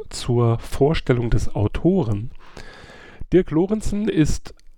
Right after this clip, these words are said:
neunzehnhundertachtundsechzig geboren. Er ist deutscher Physiker, Wissenschaftsjournalist und Buchautor mit dem Spezialgebiet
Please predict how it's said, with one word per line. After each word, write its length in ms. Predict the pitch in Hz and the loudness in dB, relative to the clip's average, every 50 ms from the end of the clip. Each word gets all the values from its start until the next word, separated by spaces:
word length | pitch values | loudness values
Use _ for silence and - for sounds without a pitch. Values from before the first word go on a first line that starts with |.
| - - - - - - - | -20 -20 -20 -20 -20 -18 -8
neunzehnhundertachtundsechzig 1400 | - 120 127 170 202 - - 165 151 160 156 143 135 - 156 147 - - - 123 127 131 131 - - - 107 - | -2 2 2 2 4 4 2 2 2 2 2 2 2 2 0 0 0 0 0 2 2 2 2 2 0 -2 -2 0
geboren. 460 | - 113 - 123 131 170 202 208 208 | -2 0 2 2 2 2 2 0 0
Er 160 | - 139 127 - | 0 0 2 2
ist 180 | 151 - - | 2 2 2
deutscher 320 | 135 131 135 - - 120 - | 2 0 0 0 0 -2 -2
Physiker, 640 | - - 180 190 - 214 190 - - 170 175 170 170 - - - - - - - - 120 - - - - | -2 -2 -2 0 0 0 2 2 2 2 2 0 -2 -4 -10 -16 -18 -14 -10 -8 -8 -8 -10 -14 -14 0
Wissenschaftsjournalist 1200 | 127 151 196 - 202 - - 165 160 - - - - - 151 156 160 156 147 151 156 - - - | 2 2 2 2 0 0 2 2 2 0 -2 -4 -2 0 2 2 2 2 2 2 2 0 -2 -4
und 320 | - - 135 139 131 - | -4 -4 -4 -4 -4 -2
Buchautor 720 | - 135 170 - - - 131 120 120 - - 131 139 151 143 | -2 0 0 0 0 0 2 2 0 0 0 2 2 2 2
mit 140 | 135 - - | 2 2 0
dem 120 | 117 113 | 0 0
Spezialgebiet 1080 | 104 - - 110 - - - 117 123 143 156 160 - 151 - - 151 151 156 151 - | 0 0 0 0 2 2 2 2 2 2 2 0 -2 -4 -4 -2 -2 0 0 2 2